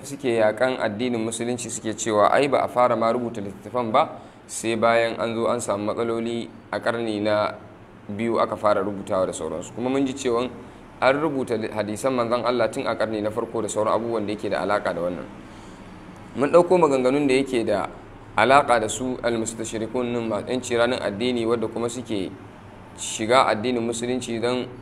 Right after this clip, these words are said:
su yaƙi addinin ne ba wai don su me, don su karantar da abubuwan da yake da dai ba.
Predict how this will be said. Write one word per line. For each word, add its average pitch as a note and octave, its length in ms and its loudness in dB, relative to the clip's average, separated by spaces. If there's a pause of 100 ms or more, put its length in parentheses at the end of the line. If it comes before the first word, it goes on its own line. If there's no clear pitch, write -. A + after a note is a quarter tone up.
(380)
su - 220 -10
yaƙi G#2+ 340 0
addinin A2 460 2
ne A2+ 120 0
ba G#2+ 160 2
wai A2 180 2
don A#2 180 0
su G2+ 140 -6
me, F#2 120 -6 (320)
don A#2 160 0
su A2 100 -6
karantar G#2 380 -2
da F2+ 360 2
abubuwan A2+ 400 0
da G#2+ 100 0
yake F#2+ 180 -4
da F2 80 -2
dai E2 160 -2
ba. C#2+ 160 -2